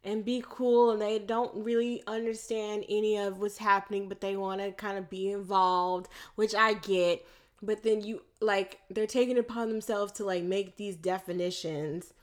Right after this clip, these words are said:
But also, like, I'm sorry, as, like, a Black people, I don't really believe in explaining things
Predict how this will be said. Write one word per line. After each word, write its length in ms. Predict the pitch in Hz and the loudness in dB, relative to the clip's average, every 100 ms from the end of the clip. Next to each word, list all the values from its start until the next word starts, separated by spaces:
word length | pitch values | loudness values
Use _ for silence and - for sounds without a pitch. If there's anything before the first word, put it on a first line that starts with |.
| _ _ _ _ _ _ _ - | _ _ _ _ _ _ _ -14
But 240 | 220 254 254 | -2 0 6
also, 580 | 226 254 254 226 202 202 | 8 6 4 2 4 4
like, 520 | 185 160 160 160 - - | 2 2 0 -2 -8 -6
I'm 140 | 196 | -6
sorry, 460 | 208 180 170 170 175 | 0 4 4 4 0
as, 200 | 175 180 | -2 0
like, 160 | 180 165 | 0 -2
a 80 | 170 | -6
Black 380 | 165 185 196 | -4 -2 -2
people, 320 | 196 185 180 - _ | -4 -6 -8 -10 _
I 160 | - 226 | 0 2
don't 160 | 240 196 | 2 2
really 180 | 202 196 | 0 0
believe 440 | 185 185 190 196 | 0 -2 -2 -4
in 260 | 175 175 175 - - - | -2 -4 -6 -12 -16 -10
explaining 920 | 175 - - 190 190 196 202 214 214 | -10 -10 -12 -4 0 2 4 2 0
things 640 | 226 226 220 226 226 - | 2 2 2 0 -2 -8